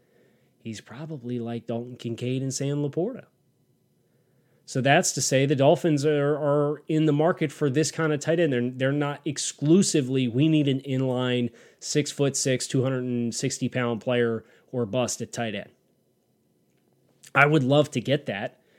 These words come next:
because I think that changes the game for the expectations for the tight end room and gives you a dramatic upgrade opportunity in the run game at the point of attack.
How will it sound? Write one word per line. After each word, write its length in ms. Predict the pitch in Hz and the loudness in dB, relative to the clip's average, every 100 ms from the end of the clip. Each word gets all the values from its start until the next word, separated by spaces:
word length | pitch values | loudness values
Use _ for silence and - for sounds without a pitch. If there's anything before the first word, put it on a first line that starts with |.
| _ - | _ -6
because 260 | 131 123 | -2 0
I 80 | 123 | 0
think 200 | 139 135 | 2 0
that 300 | 131 131 127 | 2 0 -2
changes 560 | - 156 160 143 131 110 | 0 2 4 2 0 -2
the 80 | |
game 280 | 107 135 139 | -2 0 0
for 120 | 123 | -2
the 180 | 117 117 | -4 -2
expectations 800 | 120 120 - 123 - 127 123 120 | 0 -2 -6 -6 -4 -4 -4 -6
for 140 | - 117 | -6 -8
the 120 | 110 | -6
tight 240 | 127 123 | -2 -2
end 200 | 120 117 | -2 -4
room 280 | 117 120 113 - - - _ _ _ _ _ - | -4 -4 -4 -10 -20 -20 _ _ _ _ _ -4
and 180 | 135 127 | 0 2
gives 180 | 135 | 2
you 100 | 117 | 2
a 40 | 131 | 0
dramatic 680 | 120 123 123 135 143 - 135 | 0 0 2 4 4 2 0
upgrade 400 | 131 - 127 123 | -4 -2 -2 -2
opportunity 880 | 120 120 117 139 131 127 123 113 _ _ _ _ | -2 -4 -4 -2 -2 -2 -2 -6 _ _ _ _
in 160 | - 151 | 0 2
the 80 | 135 | 2
run 340 | 120 143 165 | 2 4 4
game 360 | 135 120 117 135 | 2 -2 -2 -6
at 180 | 135 135 | -4 -6
the 60 | 139 | -4
point 220 | 143 131 | -2 -2
of 80 | 107 | -4
attack. 580 | - 147 156 120 127 | -2 0 2 0 -6